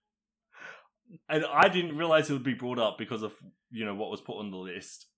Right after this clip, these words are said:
But this one isn't that hard. And, you know,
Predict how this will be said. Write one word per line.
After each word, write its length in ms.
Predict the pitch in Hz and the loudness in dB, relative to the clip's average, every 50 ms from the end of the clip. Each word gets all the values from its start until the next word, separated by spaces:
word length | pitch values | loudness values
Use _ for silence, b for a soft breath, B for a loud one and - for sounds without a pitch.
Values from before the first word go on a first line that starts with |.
| _ _ _ _ _ _ _ _ _ _ _ _ _ _ b b b b - | _ _ _ _ _ _ _ _ _ _ _ _ _ _ b b b b 2
But 260 | 175 170 160 - 156 | 4 4 4 2 0
this 160 | 175 196 190 | 0 0 2
one 200 | 226 220 208 185 | 4 4 2 2
isn't 340 | - 147 156 135 156 143 123 | 0 -4 -4 -2 -2 -2 0
that 200 | 120 117 - - | 2 2 0 0
hard. 360 | - - 92 85 69 69 82 - _ _ | -4 -6 -4 -4 -6 -8 -12 -18 _ _
And, 300 | - 101 104 104 107 110 | -6 -6 -4 -4 -4 -4
you 80 | 120 117 | -2 -2
know, 240 | 107 98 101 107 | 0 0 -2 -2